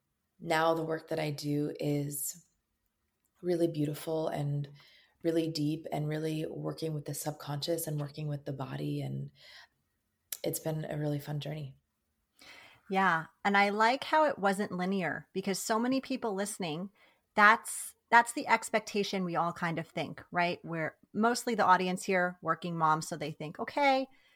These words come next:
Speaker 2: you know, find a partner, uh, have this career, have this home, have a kid, feel fulfillment." That doesn't always happen, right? It's a bumpier road. So just that story in general of, like,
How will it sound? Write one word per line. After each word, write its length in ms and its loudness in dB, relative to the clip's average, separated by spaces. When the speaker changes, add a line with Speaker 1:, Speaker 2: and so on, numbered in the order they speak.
Speaker 2:
you 80 -6
know, 240 -4
find 200 -4
a 40 -10
partner, 880 2
uh, 320 0
have 280 -6
this 200 -6
career, 560 0
have 180 -4
this 180 -10
home, 460 2
have 240 -2
a 80 -4
kid, 560 0
feel 300 0
fulfillment." 920 2
That 180 6
doesn't 220 0
always 260 -4
happen, 480 -2
right? 280 0
It's 180 -4
a 60 2
bumpier 600 0
road. 380 0
So 380 2
just 320 4
that 180 6
story 480 -2
in 160 -2
general 640 2
of, 160 -4
like, 360 0